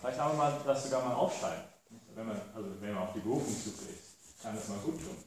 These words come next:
und das mal mit einem geistigen Leiter mal zu bereden. Ja. Was, wie war, wie sieht meine Geschichte aus mit Gott? Was ist da passiert?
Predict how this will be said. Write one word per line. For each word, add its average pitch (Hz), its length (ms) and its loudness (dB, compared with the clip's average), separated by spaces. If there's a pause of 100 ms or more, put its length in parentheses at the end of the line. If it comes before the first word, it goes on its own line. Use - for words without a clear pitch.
(160)
und 110 60 -12
das 110 180 -4
mal 104 120 0
mit 95 120 0
einem 95 100 0
geistigen 95 340 -2
Leiter 107 260 2
mal 87 160 -6
zu - 100 -16
bereden. - 320 -20 (200)
Ja. - 60 -20 (500)
Was, - 460 -2
wie 156 220 4
war, 139 340 10
wie 165 80 10
sieht 180 180 6
meine 160 180 8
Geschichte - 360 2
aus - 260 2
mit - 140 -2
Gott? - 260 -8 (1080)
Was - 200 -6
ist 113 80 -4
da 113 80 6
passiert? - 360 -4